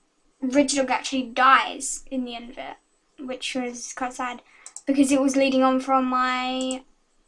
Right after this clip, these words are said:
other one, uh, Mortals and Immortals, that's it.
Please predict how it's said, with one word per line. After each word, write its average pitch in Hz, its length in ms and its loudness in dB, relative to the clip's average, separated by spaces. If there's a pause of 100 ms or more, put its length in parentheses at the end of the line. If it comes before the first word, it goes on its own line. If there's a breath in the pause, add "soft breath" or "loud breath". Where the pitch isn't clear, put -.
(280)
other 254 240 4
one, 254 540 -4 (800)
uh, 262 600 -4
Mortals 269 440 2
and 262 100 6
Immortals, 240 480 -6
that's 254 240 -14
it. 233 120 -16